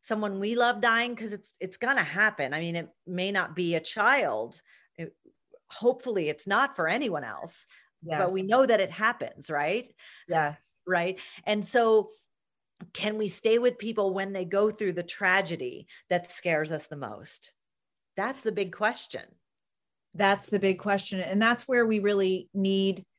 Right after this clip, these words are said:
Speaker 2: to get to. And, and I'll say, you know, and, and for me, I had to, because of course it happened to me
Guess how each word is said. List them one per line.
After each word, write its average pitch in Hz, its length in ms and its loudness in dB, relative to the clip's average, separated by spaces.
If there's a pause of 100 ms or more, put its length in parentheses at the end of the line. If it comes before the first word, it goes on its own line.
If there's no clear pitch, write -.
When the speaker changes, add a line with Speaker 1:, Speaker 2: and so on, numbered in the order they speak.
(220)
Speaker 2:
to 196 100 -2
get 262 360 2
to. 175 580 0 (400)
And, 208 480 4
and 220 160 2
I'll 208 140 4
say, 240 580 4 (1500)
you 240 160 4
know, 190 280 4
and, 202 260 -2
and 214 200 0
for 220 140 0
me, 302 240 8
I 226 120 8
had 233 600 4
to, 131 260 -6
because 190 260 0
of 190 100 -2
course 214 280 0
it 208 160 -2
happened 233 720 0
to 165 140 -4
me 135 280 -6